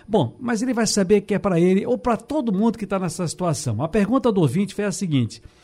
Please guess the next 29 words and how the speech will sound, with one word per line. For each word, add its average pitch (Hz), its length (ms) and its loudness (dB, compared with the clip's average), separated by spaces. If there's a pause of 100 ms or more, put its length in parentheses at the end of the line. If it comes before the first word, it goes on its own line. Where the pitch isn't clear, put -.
(260)
pergunte 269 400 0
pra 202 160 0
doutor 156 400 2
Ney, 156 160 4
por, 135 320 -4
por, 180 260 -8
por 262 200 -2
favor, 156 380 0
Ciro, 170 460 -2 (920)
que 208 100 -6
é 220 40 -2
o - 20 -4
seguinte, 170 300 -4
eu 214 60 -2
trabalho 214 320 0
numa 247 120 6
empresa, 147 460 4 (720)
e 262 140 0
aí, 247 440 2 (240)
é, 214 600 -2
é, 156 60 -8
saíram 220 400 0
minhas 254 240 -2
férias, 139 360 4
foram 214 140 0
autorizadas 202 600 2
as 180 40 -2
minhas 226 260 0
férias. 120 560 2